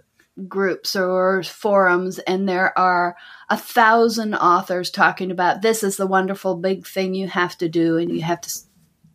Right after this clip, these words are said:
it's hard, but it will pay off tremendously, and do this and do that."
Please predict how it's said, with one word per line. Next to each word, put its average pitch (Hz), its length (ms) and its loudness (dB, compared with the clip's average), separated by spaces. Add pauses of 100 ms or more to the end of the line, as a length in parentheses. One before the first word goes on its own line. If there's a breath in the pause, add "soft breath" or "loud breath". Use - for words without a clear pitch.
(100)
it's 185 440 -4
hard, 214 480 6
but 190 120 0
it 185 220 -2
will 180 140 -4
pay 190 240 -2
off 156 240 -2
tremendously, 156 760 -6
and 151 120 -10
do 175 160 -2
this 156 280 -2
and 151 140 -10
do 156 140 -6
that." 135 240 -4